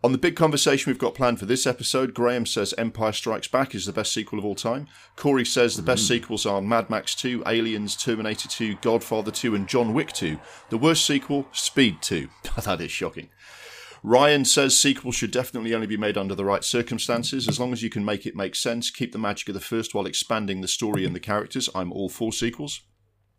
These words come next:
Speaker 1: On our classic Under the Skin, Tony, friend of the pod, says,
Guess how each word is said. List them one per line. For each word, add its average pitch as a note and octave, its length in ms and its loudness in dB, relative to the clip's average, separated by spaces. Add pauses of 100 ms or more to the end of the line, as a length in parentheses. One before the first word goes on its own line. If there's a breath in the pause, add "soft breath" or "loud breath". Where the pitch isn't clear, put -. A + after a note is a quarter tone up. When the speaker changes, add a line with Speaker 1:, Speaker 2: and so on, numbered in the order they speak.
(140)
Speaker 1:
On G#2+ 120 2
our G#2 100 4
classic - 380 0
Under G#2+ 180 2
the F#2 100 -4
Skin, B2+ 320 -2
Tony, A2+ 300 0
friend G#2+ 280 0
of F#2+ 60 -2
the G2 60 -6
pod, G#2+ 240 -2
says, G2 300 0